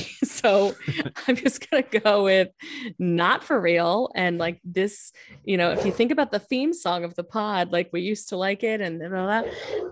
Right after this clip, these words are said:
Speaker 1: I don't know the words. Um,
Speaker 2: <laughs> Why
Speaker 1: dogs
Speaker 2: would
Speaker 1: are,
Speaker 2: you?
Speaker 1: these dogs are going crazy in my house. Um, yeah, it's just not, it's not for real. So I'll just, I'll stop there.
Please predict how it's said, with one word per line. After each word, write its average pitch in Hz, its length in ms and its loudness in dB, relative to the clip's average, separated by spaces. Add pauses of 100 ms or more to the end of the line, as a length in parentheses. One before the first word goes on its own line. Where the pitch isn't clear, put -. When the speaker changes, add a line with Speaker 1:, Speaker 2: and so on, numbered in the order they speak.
(120)
Speaker 1:
I 180 80 -4
don't - 100 -12
know 104 60 -10
the - 80 -12
words. - 420 -8 (140)
Um, 170 440 -2
Speaker 2:
<laughs> - 40 -16 (1120)
Why 233 240 6
Speaker 1:
dogs 208 60 2
Speaker 2:
would 180 180 4
Speaker 1:
are, - 20 -2
Speaker 2:
you? - 160 0 (120)
Speaker 1:
these 233 120 -6 (140)
dogs 190 340 2
are 175 60 6
going - 200 2
crazy 170 420 0
in 165 60 -6
my 175 80 -8
house. 175 240 -6 (460)
Um, 202 600 4
yeah, 277 320 2
it's 196 220 -4
just 208 200 -6
not, 185 380 -2 (480)
it's 185 160 -12
not 196 240 -8
for 196 120 -14
real. 170 340 -8
So - 140 -14
I'll 175 160 -10
just, - 420 -12
I'll 180 140 -14
stop - 360 -16
there. 160 220 -16